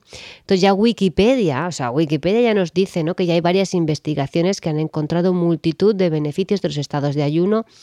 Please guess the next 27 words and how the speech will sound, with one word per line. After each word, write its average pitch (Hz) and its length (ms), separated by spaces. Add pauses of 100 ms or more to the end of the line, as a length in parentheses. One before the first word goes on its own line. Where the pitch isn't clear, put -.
(260)
o - 100
por 170 160
lo 151 60
general 160 400
de 165 140
cetosis, - 720 (500)
¿vale? 147 400
Y 151 640
entre 156 460
ellos, 175 500
eh, 139 600 (580)
tenemos, 156 680
eh, 147 440
todos, 156 280
desde 160 360
los 147 400
neurológicos, 165 880
la 160 100
prevención 131 480
del 147 100
Alzheimer, 175 640
a 147 100
metabólicos, 151 840
cardiovasculares 135 920
y 175 60
cero-, 139 420
cerebrovasculares. 127 1200